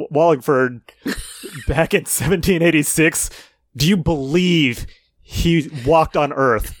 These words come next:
Speaker 2: <laughs>
Speaker 1: Like, I don't, I
Speaker 2: Jimmy,
Speaker 1: guess.
Speaker 2: Jimmy Wallingford.
Speaker 1: Yeah, I mean.
Speaker 2: <laughs> Okay, but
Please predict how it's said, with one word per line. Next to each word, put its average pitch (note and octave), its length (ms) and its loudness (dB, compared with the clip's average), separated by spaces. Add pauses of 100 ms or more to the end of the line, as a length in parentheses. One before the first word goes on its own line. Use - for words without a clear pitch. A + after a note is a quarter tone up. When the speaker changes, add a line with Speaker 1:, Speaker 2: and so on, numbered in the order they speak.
Speaker 2:
<laughs> D4 40 0 (540)
Speaker 1:
Like, - 180 -8
I C4+ 80 -2
don't, D3+ 200 -2 (140)
I A3 60 -6
Speaker 2:
Jimmy, - 420 -4
Speaker 1:
guess. F3+ 560 2 (180)
Speaker 2:
Jimmy D4 400 -4
Wallingford. - 840 -6 (2000)
Speaker 1:
Yeah, E3+ 360 0 (100)
I F#3+ 100 4
mean. G3 260 -2
Speaker 2:
<laughs> - 40 -20 (2000)
Okay, C4+ 340 2
but G3 340 0